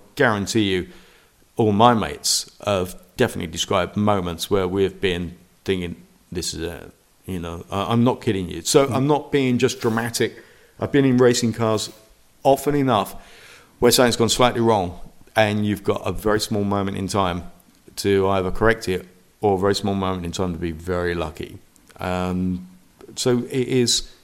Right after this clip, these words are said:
Speaker 1: it's part of our sport. <laughs> It's part of our life.
Speaker 2: Sure.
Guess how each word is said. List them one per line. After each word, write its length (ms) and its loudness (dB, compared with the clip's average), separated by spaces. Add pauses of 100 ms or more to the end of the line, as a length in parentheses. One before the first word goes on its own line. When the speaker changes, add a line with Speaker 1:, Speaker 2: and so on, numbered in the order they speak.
(480)
Speaker 1:
it's 180 -2
part 500 -4
of 360 -6 (720)
our 380 0 (680)
sport. 480 -4
<laughs> 100 -14 (460)
It's 140 -6
part 160 4
of 60 -4
our 100 -2
life. 400 -2 (320)
Speaker 2:
Sure. 360 -10